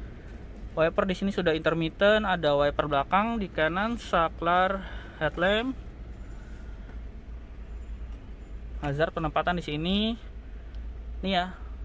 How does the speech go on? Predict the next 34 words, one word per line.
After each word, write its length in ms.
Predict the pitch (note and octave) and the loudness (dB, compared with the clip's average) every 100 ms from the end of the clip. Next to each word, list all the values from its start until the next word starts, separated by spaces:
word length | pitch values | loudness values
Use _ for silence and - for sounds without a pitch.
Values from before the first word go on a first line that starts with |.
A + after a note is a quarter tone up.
| - | -6
kelebihan 320 | - C#3+ C#3+ D3 | -4 -2 0 0
Prestige 400 | C#3+ - E3+ D#3 | -2 -2 -6 -4
juga 160 | D3 | -2
dia 80 | D3 | -2
udah 240 | D#3 C#3+ | -2 -4
dapat 160 | - - | -4 -4
head 160 | C3 C#3+ | -4 -6
unit 160 | C#3 | -4
monitor, 560 | C#3+ D3 - E3+ F#3 G3+ | -2 -2 -2 2 4 2
tipenya 400 | F3+ D#3 F3 F#3+ | -2 -4 -2 0
D 160 | D3+ | 0
D 80 | C#3+ A#2 | 0 -2
X 160 | - - | -4 -4
tiga 240 | D3+ C3+ | -2 0
kosong 240 | C#3+ E3 | 0 -2
tiga 240 | D#3+ D3+ C#3 | -4 -2 -2
lima. 240 | C3+ C#3 - - - - - - - - | 0 -2 -2 -6 -6 -6 -8 -8 -10 -6
Inputnya 560 | D3+ - - D#3 D#3+ D#3+ | -4 -2 -4 0 0 0
C 240 | - D3 | -2 -2
D. 160 | D3 C#3 - - - - - | -2 -2 -4 -8 -6 -8 -8
Cuma 240 | - D#3+ E3+ | -4 0 2
lainnya 240 | D#3 E3 | 0 -2
standar 320 | D3+ D3+ E3 | 0 2 2
ya, 160 | D3+ D3 - - | 2 0 -4 -2
dia 160 | D3+ | 0
belum 240 | D3+ C#3+ C3+ | 0 -2 -2
ada 560 | C#3 C#3 C#3 D3 C#3+ C#3+ | 0 0 0 2 2 0
Bluetooth. 320 | D3 D3+ E3 - - - - - - - - - - - - - - - - - | 0 0 0 -4 -10 -10 -10 -10 -10 -10 -10 -10 -8 -8 -6 -6 -8 -8 -10 -8
Adanya 400 | D#3 D3+ D3+ D#3+ | -4 -2 -2 -2
di 80 | D#3 | -4
sini 400 | D#3+ D#3 D#3 D3+ | -2 -2 -2 -2
U 80 | A#2+ | -2
S 160 | |
B 80 | C3 | -2